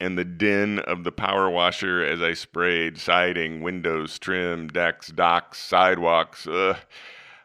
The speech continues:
I have thoroughly enjoyed all the blessings that have come with the place over the years.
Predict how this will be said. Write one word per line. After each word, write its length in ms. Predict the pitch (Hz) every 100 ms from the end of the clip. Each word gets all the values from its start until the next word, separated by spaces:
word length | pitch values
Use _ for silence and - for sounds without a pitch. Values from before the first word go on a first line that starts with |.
| -
I 100 | 90
have 160 | 92
thoroughly 800 | - _ - 165 165 151 117 104
enjoyed 720 | 104 95 95 101 90 73 - - _ _ 90
all 180 | 95
the 80 | 92
blessings 720 | 82 85 78 71 67 - -
that 160 | 85 85
have 180 | 82 -
come 320 | - 85 78
with 120 | 78
the 80 | 78
place 580 | - 73 67 - - - -
over 220 | 85 80
the 140 | 78
years. 640 | 76 76 71 71 - -